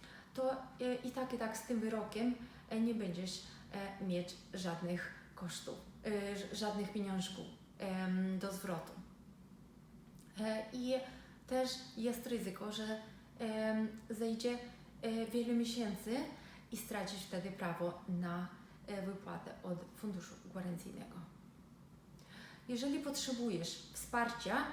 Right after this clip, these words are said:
i pomocy w, em, sprawie przeciwko pracodawcy, na przykład jeżeli firma jest niewypłacalna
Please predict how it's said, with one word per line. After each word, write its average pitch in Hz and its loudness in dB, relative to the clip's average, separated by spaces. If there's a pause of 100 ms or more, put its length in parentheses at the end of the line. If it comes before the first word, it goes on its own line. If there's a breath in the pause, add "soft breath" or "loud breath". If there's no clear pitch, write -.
(140)
i 220 -2
pomocy 226 4 (240)
w, 226 2 (440 loud breath)
em, 220 6 (120)
sprawie 220 2
przeciwko 262 0
pracodawcy, 247 2 (400 loud breath)
na 220 0
przykład 226 2
jeżeli 220 0
firma 208 0
jest 202 -2
niewypłacalna 240 2